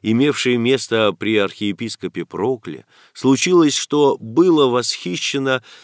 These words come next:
некоторое дитя из народа, и при таких обстоятельствах ангельским наставлением было научено Тресвятой песне: «Святый Боже, святый крепкий,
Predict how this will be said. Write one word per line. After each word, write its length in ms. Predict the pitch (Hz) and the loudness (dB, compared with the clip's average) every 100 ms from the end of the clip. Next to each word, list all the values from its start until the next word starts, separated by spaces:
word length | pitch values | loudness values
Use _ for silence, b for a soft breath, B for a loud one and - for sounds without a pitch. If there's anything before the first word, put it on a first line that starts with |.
| - | -8
некоторое 800 | 127 170 - - 135 131 131 113 | 0 0 0 -2 2 6 4 4
дитя 520 | 101 107 - 143 143 | -2 -8 -4 -2 -2
из 300 | 104 123 110 | -2 -6 -4
народа, 720 | 123 120 131 127 98 80 - B B B | -4 0 2 4 2 -2 -8 B B B
и 280 | 135 123 - | -2 -2 -2
при 140 | 107 | -6
таких 400 | 101 101 131 117 | -4 -4 -4 -2
обстоятельствах 880 | 107 - 95 101 110 107 - 101 87 - | -4 -4 -4 -2 -2 -6 -4 -6 -6 0
ангельским 800 | 151 139 117 104 95 - 104 95 | 0 0 -2 -6 -6 -6 -4 -4
наставлением 840 | 92 - 87 85 127 135 120 107 | -6 -6 -4 -2 -2 -2 -2 -2
было 520 | 90 120 165 139 127 135 B B - | -2 -2 0 2 0 -2 B B -6
научено 720 | 95 104 156 147 127 120 120 | 0 2 2 0 -2 0 0
Тресвятой 840 | - 120 120 - 92 139 147 123 _ | 0 -4 -2 -4 -4 0 0 -2 _
песне: 680 | - 113 87 - 73 69 - b b b b | -2 0 0 -6 -12 -16 -18 b b b b
«Святый 560 | - - 95 95 95 85 | -10 -4 -2 -2 -2 -6
Боже, 680 | 67 76 127 143 117 110 98 _ _ _ _ _ | -6 2 2 2 -2 -8 -10 _ _ _ _ _
святый 640 | - - 104 113 151 156 120 | -6 0 2 2 0 -2 -4
крепкий, 840 | - 85 120 139 - 110 104 98 | -6 0 2 2 -4 -6 -6 -6